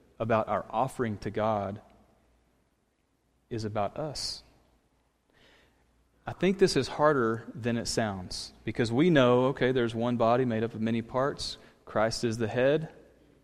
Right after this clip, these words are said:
Got it. But it's tougher to do than we might think.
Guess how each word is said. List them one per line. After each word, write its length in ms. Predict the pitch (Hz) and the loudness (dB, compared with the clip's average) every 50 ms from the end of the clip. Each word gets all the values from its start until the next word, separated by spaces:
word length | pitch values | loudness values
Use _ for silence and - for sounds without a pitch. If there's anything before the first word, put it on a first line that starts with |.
| _ - _ _ - | _ -20 _ _ 2
Got 240 | 131 120 113 104 98 | 4 6 6 4 2
it. 100 | 85 - - - - - - _ _ _ _ _ _ _ _ _ _ _ _ _ _ _ _ _ _ _ _ _ _ _ _ _ | -2 -10 -14 -20 -20 -20 -20 _ _ _ _ _ _ _ _ _ _ _ _ _ _ _ _ _ _ _ _ _ _ _ _ _
But 100 | - 110 | -8 -8
it's 160 | 120 - - | -8 -8 -10
tougher 360 | - - - 160 - - 143 | -10 -6 -6 -6 -4 -4 -4
to 80 | 120 117 | -4 -4
do 520 | 110 110 117 135 143 127 113 110 107 - 110 - - - - _ _ _ _ _ _ _ _ _ - - | -4 -2 -2 0 0 0 0 0 -2 -4 -6 -12 -20 -20 -20 _ _ _ _ _ _ _ _ _ -18 -12
than 280 | 156 110 117 113 110 | -6 -4 -2 -2 -2
we 80 | 107 107 | -2 -4
might 240 | 107 107 107 - - | -4 -4 -6 -8 -8
think. 420 | - 127 117 104 - - - - | -8 -8 -8 -8 -8 -12 -18 -20